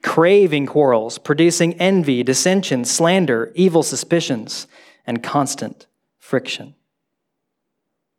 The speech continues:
And above all, they are living, breathing examples of being greedy for dishonest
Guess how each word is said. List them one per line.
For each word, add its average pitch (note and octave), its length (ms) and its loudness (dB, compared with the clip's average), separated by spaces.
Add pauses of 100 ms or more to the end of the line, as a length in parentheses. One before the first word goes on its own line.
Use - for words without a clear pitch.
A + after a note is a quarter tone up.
(1200)
And C3 100 -2
above D3 240 2
all, C3+ 600 0
they C3 120 2
are A#2+ 120 2
living, A#2+ 580 -2 (140)
breathing B2+ 360 2
examples A2+ 800 -6 (960)
of A#2 140 -6
being A2+ 260 -2
greedy A#2+ 800 -4
for - 180 -6
dishonest G#2+ 800 -6